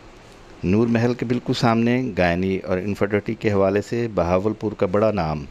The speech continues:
सिट्स हॉस्पिटल मौजूद है। प्रोफेसर डॉक्टर सोहेल महमूद चौधरी, साबिक सरबराह गायनी वार्ड, बहावल विक्टोरिया हॉस्पिटल,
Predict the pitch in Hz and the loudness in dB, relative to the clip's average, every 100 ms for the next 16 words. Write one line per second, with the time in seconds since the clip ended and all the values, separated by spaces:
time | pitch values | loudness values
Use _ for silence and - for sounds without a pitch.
0 | - - - 117 - - 80 - 87 87 | -14 -6 -2 0 0 0 0 -2 -2 0
1 | 82 80 80 78 80 67 - - - - | 2 0 0 0 0 0 -6 -20 -20 -20
2 | - - 85 - 90 - 98 92 92 85 | -20 -2 -2 2 0 2 2 2 2 0
3 | - 90 - 90 98 101 101 101 101 - | -2 -6 -2 0 0 0 -2 -2 -4 0
4 | 95 95 101 101 - 95 80 90 - 90 | 0 0 -2 -2 -4 -2 0 -2 -2 -2
5 | 85 87 85 82 80 85 82 82 92 - | 0 0 2 0 -2 -2 -2 0 -2 -4
6 | - - - - - 82 87 92 95 107 | -20 -20 -20 -20 -14 -2 2 2 2 0
7 | 101 - 92 92 90 90 - 87 - 90 | -4 -2 -2 0 0 -2 -4 -4 -2 -2